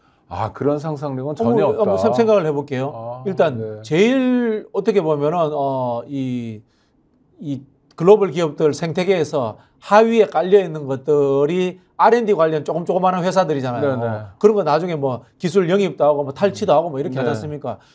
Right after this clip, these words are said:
Speaker 2: 그런 회사들에게 알앤디 자금 안 준다고 합니다.
Speaker 1: 어.
Speaker 2: 자, 이것도 별로 기분 좋지 않아요?
Speaker 1: 네.
Speaker 2: 두 번째는 결국 이제 신성장 산업 문제인데, 신성장 산업 관련해서 특혜를 줘야 되는데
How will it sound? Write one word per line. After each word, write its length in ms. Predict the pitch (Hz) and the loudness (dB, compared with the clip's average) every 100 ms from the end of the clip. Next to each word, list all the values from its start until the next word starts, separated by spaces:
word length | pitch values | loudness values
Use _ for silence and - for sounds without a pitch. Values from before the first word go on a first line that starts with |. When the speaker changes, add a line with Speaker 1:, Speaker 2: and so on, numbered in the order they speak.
| _ | _
Speaker 2:
그런 220 | 240 254 | 2 4
회사들에게 460 | 220 220 220 185 170 | 4 4 2 0 2
알앤디 320 | 165 233 226 151 | 4 4 4 -2
자금 200 | 151 160 | -2 -2
안 120 | 123 | -4
준다고 260 | 143 160 143 | -2 0 0
합니다. 300 | 110 95 85 | -6 -14 -16
Speaker 1:
어. 320 | 104 98 92 | -12 -12 -4
Speaker 2:
자, 80 | 165 | 0
이것도 280 | 165 214 170 | 4 2 2
별로 340 | 143 151 131 117 | 0 0 0 -4
기분 180 | 147 156 | -4 -2
좋지 220 | 147 147 | -2 -2
않아요? 260 | 120 131 - 120 | -6 -8 -14 -10
Speaker 1:
네. 260 | 110 107 | -6 -2
Speaker 2:
두 100 | 160 | 0
번째는 320 | 254 254 247 | 0 2 2
결국 260 | 185 208 202 | 2 2 0
이제 100 | 156 | -4
신성장 480 | 147 190 262 247 185 | -4 -4 0 0 0
산업 680 | 165 151 139 127 127 123 | 0 0 0 -4 -6 -8
문제인데, 560 | 139 139 139 131 165 107 _ _ _ | -10 -8 -6 -4 -6 -8 _ _ _
신성장 540 | - 220 269 254 214 | -4 0 2 2 0
산업 300 | 175 185 180 | -2 -6 -2
관련해서 400 | 165 160 151 139 | 0 0 0 -4
특혜를 360 | 143 - 254 190 | -8 -2 0 2
줘야 160 | 160 135 | 0 -2
되는데 340 | 131 123 | -4 -8